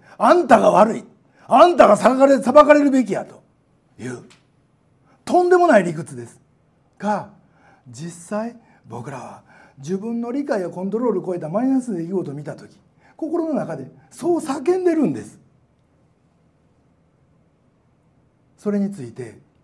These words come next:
ウェストミンスター神学校のエドモンド・クラウニーは、彼の著書の中でこういうことを言ってます。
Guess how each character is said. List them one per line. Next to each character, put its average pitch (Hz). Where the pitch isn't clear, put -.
ウ 160
ェ 151
ス -
ト 160
ミ 165
ン 151
ス -
タ 131
ー -
神 127
学 123
校 110
の 98
エ 180
ド 214
モ 208
ン 214
ド・ 196
ク 196
ラ 202
ウ 143
ニ 107
ー -
は、 -
彼 208
の 117
著 208
書 185
の 135
中 -
で -
こ 277
う 294
い -
う 277
こ 262
と -
を -
言 -
っ -
て -
ま -
す。 -